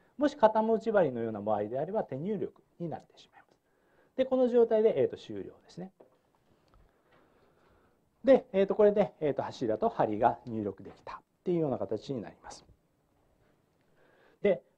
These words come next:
あと、えーと、例えば小針なんかの入力ですね。こちらの方に、えーと、小針の方を入力したいと思いますので、ちょっと一つ、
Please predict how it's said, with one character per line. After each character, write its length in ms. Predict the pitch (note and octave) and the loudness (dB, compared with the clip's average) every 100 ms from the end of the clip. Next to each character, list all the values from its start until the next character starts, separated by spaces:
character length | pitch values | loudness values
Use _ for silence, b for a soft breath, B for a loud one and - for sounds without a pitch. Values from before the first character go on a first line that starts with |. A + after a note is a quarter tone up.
| - | 0
あ 140 | C4 | 2
と、 280 | A3+ C3 - _ _ | 6 6 4 _ _
え 260 | D#3+ D#3 D3+ | 4 6 6
ー 60 | C#3 | 2
と、 160 | F3+ | 0
例 80 | C#4+ | 2
え 40 | B3 | 2
ば 80 | |
小 160 | - F#3 | 2 4
針 260 | A3+ A#3 B3+ | 6 6 4
な 100 | F#3+ | 0
ん 100 | B2+ | 2
か 120 | A2+ | 0
の 100 | G#2+ | 0
入 220 | G#2+ G#2 | -4 -4
力 240 | G2 - | -4 -6
で 100 | F#2+ | -12
す 100 | - | -12
ね。 180 | E3+ D3+ _ _ | -10 -10 _ _
こ 100 | F3+ | -8
ち 100 | E3+ | -4
ら 80 | F#3 | -2
の 100 | F#3+ | -2
方 180 | - D#3 | 0 -2
に、 240 | C3 A2+ - - | -2 -6 -10 -8
え 80 | A#2 | -8
ー 20 | |
と、 60 | - | -6
小 160 | E3 | -4
針 180 | F#3 F3+ | 0 0
の 120 | F#3+ | -2
方 140 | F3+ D#3 | 0 0
を 80 | |
入 160 | G#2+ G#2 | 0 -4
力 200 | G2 - | -8 -10
し 60 | - | -16
た 100 | G2+ | -14
い 40 | |
と 100 | F#2+ | -14
思 120 | F#2+ | -16
い 40 | G2 | -20
ま 100 | G2 | -20
す 80 | - | -20
の 80 | |
で、 60 | C#3 | -8
ち 40 | |
ょ 40 | C#4 | -6
っ 40 | |
と 80 | C4+ | -6
一 200 | - E3 | -4 -6
つ、 200 | - A2+ | -6 -18